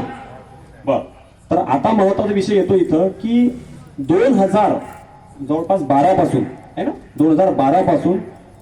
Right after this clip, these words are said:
या भारत देशामध्ये सरकारी नोकऱ्याच बंद आहे.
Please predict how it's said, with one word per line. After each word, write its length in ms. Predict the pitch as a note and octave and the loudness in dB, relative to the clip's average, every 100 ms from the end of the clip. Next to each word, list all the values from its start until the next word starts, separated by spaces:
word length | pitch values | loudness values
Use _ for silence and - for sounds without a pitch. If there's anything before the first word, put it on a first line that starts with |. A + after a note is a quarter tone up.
| C#3+ | -2
या 200 | E3+ - | 0 0
भारत 460 | C#3 A2+ B2 E3+ | -4 -2 0 2
देशामध्ये 680 | F#3 D#3 E3+ D#3 C3 C#3+ F3+ - - - - - | 0 0 0 0 0 -2 -4 -10 -20 -20 -8 -2
सरकारी 500 | E3 E3 G3+ A3 A#3 | 0 0 2 2 2
नोकऱ्याच 500 | F#3 F3 A3 B3+ C4 | 2 2 2 2 2
बंद 220 | G3+ F3+ | 2 2
आहे. 160 | B2+ | 0